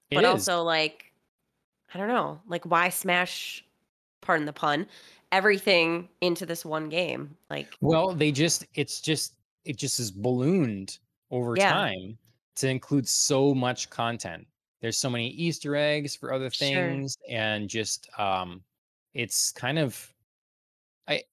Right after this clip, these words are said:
Speaker 1: I, whatever they do with the next game, if it doesn't have all that,
Speaker 2: Yeah.
Speaker 1: it's gonna feel lesser than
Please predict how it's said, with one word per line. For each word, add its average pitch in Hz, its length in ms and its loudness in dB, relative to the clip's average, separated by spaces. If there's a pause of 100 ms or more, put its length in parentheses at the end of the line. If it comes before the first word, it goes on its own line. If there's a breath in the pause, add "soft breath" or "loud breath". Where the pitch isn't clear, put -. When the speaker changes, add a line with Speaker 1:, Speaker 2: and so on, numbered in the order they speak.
(140)
Speaker 1:
I, 147 180 0
whatever 165 320 2
they 180 120 6
do 151 80 6
with 170 120 4
the 131 60 -2
next 131 320 -2
game, 139 280 -2
if 117 120 -8
it 110 120 -4
doesn't 135 280 -2
have 120 300 -6
all 90 180 -2
that, 87 300 -6 (360)
Speaker 2:
Yeah. 160 320 -2
Speaker 1:
it's 131 140 -2
gonna 143 180 -4
feel 135 300 2
lesser 143 380 0
than 95 420 -8